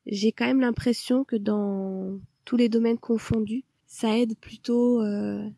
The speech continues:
les industriels que, euh, les petits artistes. Mais bon, ça c'est mon point de vue. Donc, est-ce que, euh, est-ce que d'avoir toutes ces réglementations, ça protège le consommateur ? Ça, je pense que, euh, c'est non.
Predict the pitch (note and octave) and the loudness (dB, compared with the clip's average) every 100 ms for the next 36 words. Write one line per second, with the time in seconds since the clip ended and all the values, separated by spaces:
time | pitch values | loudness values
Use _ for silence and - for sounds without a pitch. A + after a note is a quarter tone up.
0 | _ _ G#3 G#3 A#3+ A#3 A3 G#3+ - G#3+ | _ _ -2 2 4 2 0 -2 -4 -4
1 | G#3 A3 B3+ C#4 _ _ - G#3+ G#3+ G#3 | -2 -2 -6 -10 _ _ 0 2 4 2
2 | G3 F#3+ G3 - - G3+ F#3 - - _ | -2 -2 -4 -6 -4 -4 -4 -12 -20 _
3 | G3+ G#3 G#3 G3 F#3+ - G#3 - G3+ F#3+ | -4 2 2 2 -4 -6 -8 -6 -6 -6
4 | F#3+ - F#3+ G#3 _ - G#3 - A#3+ A#3+ | -8 -8 -10 -12 _ -10 -8 -2 -2 -2
5 | - C4 C4+ C#4 A3 G#3+ G#3 G3+ G3+ - | -2 0 2 0 -4 -6 -4 -6 -8 -10
6 | _ _ _ G#3+ G#3+ - C4+ B3 A#3 B3+ | _ _ _ -2 -2 2 2 2 0 -2
7 | - - A#3 - A#3+ A3+ A3+ G#3+ G#3 G#3 | -6 -10 -8 -2 0 2 2 2 2 0
8 | G3+ A#3+ C4+ B3 A3+ - G#3+ G#3+ - G#3 | -2 -2 -2 -2 -4 0 0 0 0 -4
9 | - G#3 G3 - A#3 C#4 - - - - | -2 -2 -2 0 0 0 -6 -20 -20 -14
10 | - - A#3+ A#3+ G#3+ G#3 A3 A3 - G#3+ | -8 -2 0 0 0 0 -2 -6 -8 -8
11 | G#3 G3+ G3 F#3 - G1+ G1+ - A3 G3 | -4 -2 -2 -2 -2 -4 -4 0 2 2